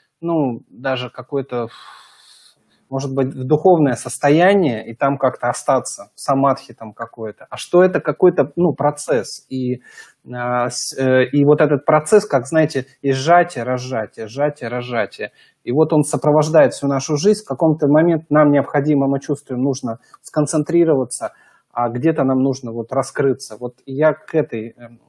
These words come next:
вот дополнению по поводу, м, путешествия героя хотел вот дополнить такое.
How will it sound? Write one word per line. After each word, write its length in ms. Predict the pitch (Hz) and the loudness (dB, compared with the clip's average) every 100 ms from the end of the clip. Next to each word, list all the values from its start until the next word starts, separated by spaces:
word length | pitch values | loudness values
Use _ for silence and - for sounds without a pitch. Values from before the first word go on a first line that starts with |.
| _ | _
вот 180 | 123 - | -18 -10
дополнению 800 | 131 147 156 156 190 185 151 135 - _ - | -4 4 4 6 4 4 2 0 -6 _ -6
по 100 | 135 | 0
поводу, 460 | 156 147 135 131 - | 2 2 0 -4 -8
м, 160 | 127 - - | -16 -16 -14
путешествия 540 | 135 143 139 127 131 | -10 -8 -8 -10 -10
героя 340 | 123 131 147 120 | -6 -2 -2 -2
хотел 360 | 113 - 123 | -10 -12 -12
вот 180 | 110 110 _ _ | -10 -14 _ _
дополнить 640 | 123 135 143 110 101 _ _ | -2 0 -2 -4 -8 _ _
такое. 260 | _ _ | _ _